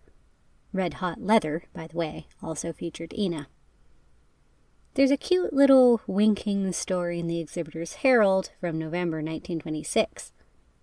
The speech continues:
"Albert Rogel, First National Director,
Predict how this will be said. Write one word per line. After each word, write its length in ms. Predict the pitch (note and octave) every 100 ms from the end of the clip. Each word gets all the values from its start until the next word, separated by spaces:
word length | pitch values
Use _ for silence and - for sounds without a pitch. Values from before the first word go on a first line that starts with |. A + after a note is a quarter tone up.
| _ _ _ -
"Albert 380 | F3+ G#3+ G3+ G#3
Rogel, 680 | G3+ G3+ F#3+ G3+ F3 D3 -
First 380 | - G3+ A3 -
National 420 | F#3+ F#3 G3 F#3+
Director, 480 | F#3+ F3+ - D#3